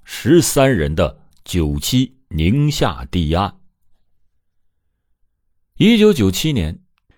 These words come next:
这一年跟今年一样，也是一个牛年。这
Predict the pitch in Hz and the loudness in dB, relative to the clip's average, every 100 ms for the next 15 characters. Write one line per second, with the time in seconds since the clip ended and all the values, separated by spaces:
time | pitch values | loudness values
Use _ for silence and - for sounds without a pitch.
0 | _ - 254 214 143 151 160 151 185 165 | _ 0 2 4 4 4 2 2 2 4
1 | 147 123 175 - - - 87 87 101 - | 2 2 -2 -6 -18 -6 -2 0 0 0
2 | 120 117 76 80 104 64 - _ _ _ | 0 0 0 -2 -2 -6 -14 _ _ _
3 | _ _ _ - | _ _ _ 0